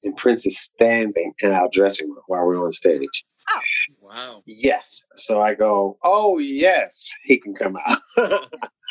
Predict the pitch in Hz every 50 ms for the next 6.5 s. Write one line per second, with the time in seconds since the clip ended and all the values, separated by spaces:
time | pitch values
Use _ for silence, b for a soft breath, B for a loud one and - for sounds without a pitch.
0 | - - 480 - 269 - 135 131 131 127 127 123 - - _ _ - - - 127
1 | 127 139 147 156 160 143 110 101 - - - - 110 113 120 120 120 - 131 131
2 | 127 123 123 127 127 127 131 127 110 101 - - - 127 127 127 127 127 - 131
3 | 127 127 131 127 113 98 - _ 131 127 123 117 113 110 107 104 107 123 123 -
4 | 120 120 123 127 127 117 104 104 101 101 101 101 104 117 135 147 143 - 104 104
5 | - _ - - 117 131 139 127 110 98 101 - - 101 - 107 107 104 101 98
6 | 95 95 - - 131 131 123 92 -